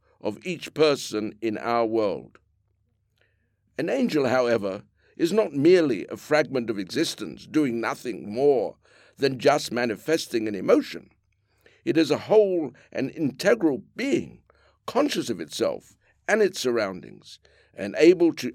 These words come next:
act and create and do things within the framework of the world of formation. The nature of the angel is to be, to a degree, as its name in Hebrew signifies, a messenger,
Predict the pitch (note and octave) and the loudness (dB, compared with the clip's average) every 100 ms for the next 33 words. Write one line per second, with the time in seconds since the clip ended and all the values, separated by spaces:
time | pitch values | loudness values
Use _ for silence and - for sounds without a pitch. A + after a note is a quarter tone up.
0 | _ C#3 F3+ _ - - C3+ - A#2+ B2 | _ -2 -2 _ -20 -8 -8 -6 -2 0
1 | D3 D#3 - - _ _ _ - G2+ G2+ | 0 -4 -12 -20 _ _ _ -10 -8 2
2 | D#3 G#3 E3 C#3 B2+ A#2+ - _ _ A#2+ | 2 2 -4 -4 -4 -8 -14 _ _ -2
3 | B2 B2+ A2+ - D3 E3 D3+ C#3 A#2 F#2+ | 0 0 -4 0 2 4 2 0 -2 -4
4 | A2+ B2+ C#3 C3 A#2+ - A#2+ A2+ B2 A#2+ | 0 2 2 0 -4 -2 -4 0 -2 -4
5 | - - _ _ _ _ _ _ _ _ | -10 -20 _ _ _ _ _ _ _ _
6 | _ _ _ _ _ _ _ - C3+ F#3 | _ _ _ _ _ _ _ -4 2 4
7 | B3+ - A3 F#3 D3+ D#3 D#3+ C#3+ D3 G2+ | 4 0 -6 -8 -2 2 2 0 -4 -4
8 | C#3+ B2 - B2 G2+ D#3+ A#2 - _ _ | -6 -6 -6 -8 0 0 0 -6 _ _
9 | _ _ _ _ _ _ - C3 C#3+ D3 | _ _ _ _ _ _ -8 -2 0 0
10 | C3+ A#2 C3 - - A2+ B2 - A#2 C3+ | 0 0 0 -4 -2 -2 -4 -8 -4 2
11 | E3+ D3+ B2 A#2 A#3 A#3+ C#3 F#2 - A#2 | 2 2 -2 -4 -4 -2 -2 -4 -2 -4
12 | G#2 E2+ - F#2 A2 B2+ - _ _ _ | -4 -6 -6 -6 -6 -10 -14 _ _ _
13 | _ B2 C3 C3+ F3 D3 B2 - | _ 0 2 4 2 0 -6 -6